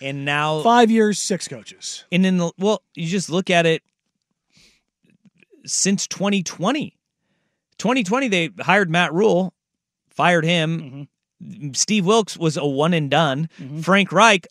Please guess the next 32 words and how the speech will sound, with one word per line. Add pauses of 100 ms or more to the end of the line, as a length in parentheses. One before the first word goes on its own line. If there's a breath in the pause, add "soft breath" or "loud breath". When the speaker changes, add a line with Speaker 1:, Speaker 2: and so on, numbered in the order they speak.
Speaker 1:
a
one
and
done.
Speaker 2:
Mm-hmm.
Speaker 1:
And
now
Chris
Tabor. (540 loud breath)
In
the
last, (120)
you
know,
s-, (160)
three
years,
you've
had
four
coaches. (720 soft breath)
I
mean,
you're
on
your
third (160)
in
the
last (540)
fourteen
months.